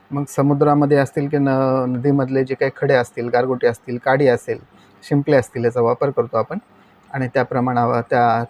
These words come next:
त्या माध्यमातून, अ, एक छान अशी कलाकृती बनवतो.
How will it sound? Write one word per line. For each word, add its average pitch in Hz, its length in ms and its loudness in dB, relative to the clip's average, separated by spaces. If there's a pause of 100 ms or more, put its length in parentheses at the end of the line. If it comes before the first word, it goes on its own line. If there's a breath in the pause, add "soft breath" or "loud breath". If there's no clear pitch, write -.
(120)
त्या 123 140 0
माध्यमातून, 117 600 -2 (720)
अ, 117 560 -4 (120)
एक 127 100 -6 (140)
छान 151 220 0
अशी 135 180 -4
कलाकृती 120 480 -4
बनवतो. 113 400 -6